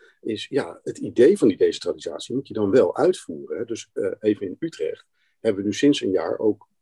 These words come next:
eh, ook specialistische vormen van jeugdhulp naar de wijk gebracht. Dus die jeugdpsychiater zit niet meer in de bossen in Zeist, maar die komt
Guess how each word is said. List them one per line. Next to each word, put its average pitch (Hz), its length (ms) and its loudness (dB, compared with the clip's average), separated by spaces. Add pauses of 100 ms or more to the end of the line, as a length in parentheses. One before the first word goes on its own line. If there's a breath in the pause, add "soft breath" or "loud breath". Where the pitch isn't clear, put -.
(140)
eh, 101 220 -4
ook - 180 -12
specialistische 123 720 2
vormen 92 280 2
van 92 120 -4
jeugdhulp 98 400 0
naar 139 140 4
de 87 100 0
wijk 165 240 0
gebracht. - 460 -16
Dus 113 180 -10
die 113 120 -12
jeugdpsychiater 117 800 4
zit 104 160 -4
niet 127 180 -6
meer 101 140 4
in 95 60 2
de 90 80 -2
bossen 123 320 0
in 80 80 -8
Zeist, - 540 -2
maar - 400 -12
die 123 140 -2
komt 87 220 -10